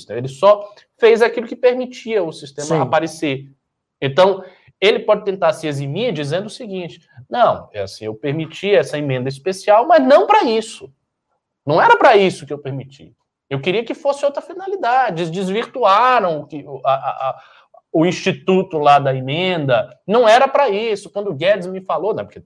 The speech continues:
Speaker 1: tava o Guedes, o Onyx e ele, não era pra isso, era pra ter uma celeridade, né? Tava,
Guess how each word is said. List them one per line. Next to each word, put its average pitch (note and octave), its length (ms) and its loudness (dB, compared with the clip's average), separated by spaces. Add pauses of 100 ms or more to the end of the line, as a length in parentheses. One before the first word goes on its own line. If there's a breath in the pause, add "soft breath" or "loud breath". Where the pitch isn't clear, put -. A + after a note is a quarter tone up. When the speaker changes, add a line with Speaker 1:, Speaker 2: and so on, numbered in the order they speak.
Speaker 1:
tava G#2+ 220 -2
o G#2 80 -6
Guedes, G#2 320 -8
o G#2+ 60 -12
Onyx G#2+ 420 -12
e B2 80 -8
ele, D#3+ 400 -4 (120)
não F#3+ 200 2
era A#3 180 6
pra A3+ 140 0
isso, G3+ 180 0
era G3 60 4
pra G3 120 -4
ter A3+ 120 -2
uma A3+ 100 0
celeridade, E3 1500 0
né? D3 200 0
Tava, F#3 240 0